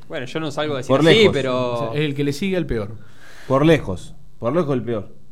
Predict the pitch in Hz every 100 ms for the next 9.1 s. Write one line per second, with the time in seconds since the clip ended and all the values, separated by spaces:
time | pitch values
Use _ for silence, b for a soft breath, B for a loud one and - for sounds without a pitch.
0 | - - 269 302 330 294 359 370 330 240
1 | 214 180 165 139 135 120 113 196 156 98
2 | - - - - 349 381 339 349 339 302
3 | 170 180 196 208 214 180 147 139 131 117
4 | 107 107 107 - - - - - 196 -
5 | 202 254 262 247 247 247 214 170 226 226
6 | 190 139 117 104 98 123 117 143 139 -
7 | - - 143 156 120 98 95 98 101 101
8 | 101 95 98 101 95 104 - - - -
9 | -